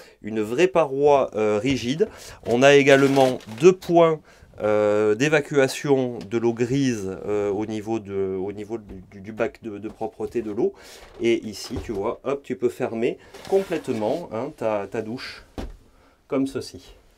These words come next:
Tout est aimanté, euh, c'est très pratique d'utilisation, c'est costaud. Euh, après, il n'y a pas de joint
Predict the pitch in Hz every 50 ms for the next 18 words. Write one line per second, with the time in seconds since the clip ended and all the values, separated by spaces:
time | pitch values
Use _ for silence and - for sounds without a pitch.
0 | _ _ _ _ _ _ _ _ _ _ _ _ _ _ _ _ - - - -
1 | 131 127 123 113 - 120 110 107 101 98 95 92 117 120 127 143 156 160 156 131
2 | 110 107 104 104 - - - - - - - - 117 101 - 156 156 - 143 135
3 | 131 - 139 131 123 120 117 - 123 113 113 107 107 101 - - - 147 165 202
4 | - - - - - - - - - 175 175 - 147 120 - - - 123 131 185
5 | 220 262 247 - - - 104 107 107 104 104 104 104 101 101 101 80 73 117 -
6 | - - 143 135 127 135 - - - 190 185 185 175 156 131 131 147 143 156 156
7 | 151 147